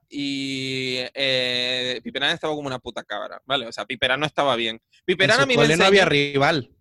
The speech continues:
Speaker 1: En su cole no había rival, no. Era una pringada, Piperán. O sea, vamos a ver. Piperán era la, la pringada, ¿entiendes? O sea, Piperán era una pringada y entonces por eso yo decía, yo,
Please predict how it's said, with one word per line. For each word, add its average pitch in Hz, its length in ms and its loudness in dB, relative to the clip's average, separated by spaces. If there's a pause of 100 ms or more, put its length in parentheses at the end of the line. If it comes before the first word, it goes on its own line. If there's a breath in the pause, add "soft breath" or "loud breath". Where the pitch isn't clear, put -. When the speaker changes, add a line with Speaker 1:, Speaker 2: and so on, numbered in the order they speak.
Speaker 1:
En 143 140 -6
su 135 140 -6
cole 143 140 -4
no 147 60 0
había 165 180 2
rival, 160 340 4
no. 156 240 2
Era 127 220 2
una 233 180 -2
pringada, 240 600 -4
Piperán. 117 420 -8
O 135 80 -4
sea, 135 200 2
vamos 151 120 2
a 165 100 4
ver. 123 240 0
Piperán 139 340 -2
era 196 100 2
la, 180 180 4
la 170 280 4
pringada, 147 680 2
¿entiendes? 131 480 -4
O 113 80 -6
sea, 107 260 -8 (260)
Piperán 127 300 8
era 156 40 2
una 185 220 2
pringada 175 720 0
y 139 100 -2
entonces 135 260 -6
por 139 140 -8
eso 147 140 -4
yo 160 100 0
decía, 127 480 -4 (200)
yo, 135 360 0